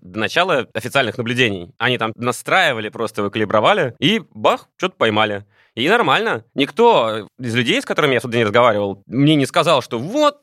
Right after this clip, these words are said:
ну там это ещё надо посмотреть, так ли оно на самом деле, тут уже, как бы, понимаете, у нас уникальная установка, тра-ла-ла, тра-ла-ла, тра-ла-ла. Нет, нет, как бы,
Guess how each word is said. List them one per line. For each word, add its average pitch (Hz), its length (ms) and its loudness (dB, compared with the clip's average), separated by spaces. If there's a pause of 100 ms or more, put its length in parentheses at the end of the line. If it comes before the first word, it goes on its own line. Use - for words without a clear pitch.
ну 240 240 0
там 175 320 2
это 135 160 0
ещё 104 180 -4
надо 101 120 -6
посмотреть, 254 580 0
так 143 140 0
ли 120 60 0
оно 110 100 2
на 107 40 0
самом 131 300 0
деле, 202 480 2
тут - 280 -10
уже, 113 260 0
как 104 180 2
бы, 104 100 -2
понимаете, 175 600 0
у 131 40 -2
нас 113 200 0
уникальная 101 360 2
установка, 160 720 2
тра-ла-ла, 113 460 2
тра-ла-ла, 107 380 2
тра-ла-ла. 98 440 -2 (140)
Нет, 247 380 0
нет, 196 280 0 (140)
как 175 180 0
бы, 147 240 0